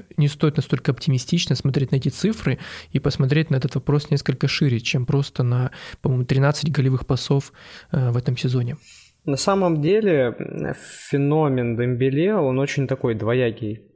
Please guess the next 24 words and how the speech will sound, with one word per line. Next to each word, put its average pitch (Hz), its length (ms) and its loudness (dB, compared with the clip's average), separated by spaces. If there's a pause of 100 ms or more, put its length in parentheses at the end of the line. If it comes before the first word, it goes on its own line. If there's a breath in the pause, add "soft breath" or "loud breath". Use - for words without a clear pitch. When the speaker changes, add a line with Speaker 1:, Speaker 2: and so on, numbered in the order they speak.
(120)
Speaker 2:
на 123 140 -2
мой 110 160 -2
взгляд, - 360 -8 (200)
потому 117 380 -4
что, 117 440 0 (640 loud breath)
э, 113 460 -2
вот 123 280 -4
его 131 260 2
ре-, 120 200 0
реинкарнация 139 720 2
такая 110 680 0
своеобразная 113 920 0
во 117 100 -2
второй 127 260 -2
половине 117 340 -2
сезона, 170 480 2
это, 120 680 0
м, 95 300 -6
с 135 140 -2
одной 165 180 4
стороны, 131 340 0
публичное 131 540 0
доверие 120 400 0
Хави, 190 520 0